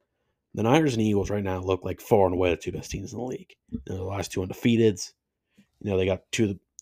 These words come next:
in my opinion, two best defenses in the league and two best offenses in the N F C right now. Like, like, the Niners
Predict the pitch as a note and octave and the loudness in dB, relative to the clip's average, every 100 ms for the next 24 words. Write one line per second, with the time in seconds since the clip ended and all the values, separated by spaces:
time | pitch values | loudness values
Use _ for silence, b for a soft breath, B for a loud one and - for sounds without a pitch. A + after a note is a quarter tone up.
0 | - G2 G#2 G#2+ F#2 - G2 F2+ G2+ F#2 | -6 -2 0 -2 -4 -2 -2 -2 -4 -4
1 | G2+ F2+ F#2+ F#2 F2+ F#2+ F2 E2+ F#2+ F2 | -6 -6 -6 -4 0 -2 -2 -6 -4 -4
2 | - F#2 F2+ F#2 - F#2 F2 E2+ F#2 - | -4 -4 -4 -6 -8 -10 -8 -8 -10 -12
3 | G#2 - - - - _ _ _ _ _ | -12 -10 -10 -12 -16 _ _ _ _ _
4 | _ _ _ _ _ _ G2+ G2 - _ | _ _ _ _ _ _ -4 -4 -6 _
5 | _ _ _ _ _ _ _ _ _ _ | _ _ _ _ _ _ _ _ _ _
6 | - F#2+ F#2 G#2+ A2 G2+ - | -4 -4 -2 -4 -2 -2 -4